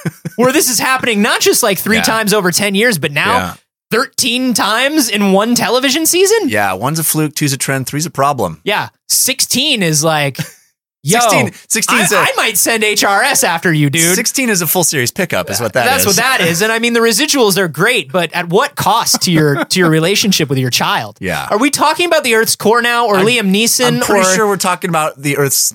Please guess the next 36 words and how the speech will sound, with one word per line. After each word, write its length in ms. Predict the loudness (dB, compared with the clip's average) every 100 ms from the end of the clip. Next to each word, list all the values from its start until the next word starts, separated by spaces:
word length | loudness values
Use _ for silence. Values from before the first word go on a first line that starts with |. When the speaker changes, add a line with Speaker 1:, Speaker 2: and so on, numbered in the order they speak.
| _
Speaker 1:
Liam 320 | -6 -2 -2 -2
Neeson. 380 | -2 -2 -4
Speaker 2:
<laughs> 0 |
The, 180 | 0 0 2
we're 80 | 0
talking 320 | -2 -2 -2
about 160 | 0
the 120 | 0 2
Earth's, 260 | 2 2 -4 -12 _ _ _
when 160 | -2 0
Liam 220 | 0 0
Neeson 320 | 0 0 0
gets 160 | 0 0
angry, 520 | 0 -2 -2 -2 -4 -8 _ _ _ -2
there 200 | 2 4
is 120 | 2
a 60 | 2
spike 640 | 0 -2 -2 -2 -2 -2
in 140 | 0
geomagnetic 840 | 0 2 2 2 0 0 0 -2 0
energy. 380 | 0 0 -2 -6
Speaker 1:
Maybe 160 | -6
that's 180 | -4 -4
what 120 | -2
it 80 | 0
all 180 | 0 2
is. 460 | 2 0 0 -2 -2
Speaker 2:
That's 160 | -2
what 120 | 0 0
it 80 |
is. 240 | 2 0 0
Speaker 1:
Is 180 | -2 -2
Liam 140 | 0 0 2 0
Neeson 260 | 0 0 0
the 140 | 2
Riddler? 400 | 2 2 2 0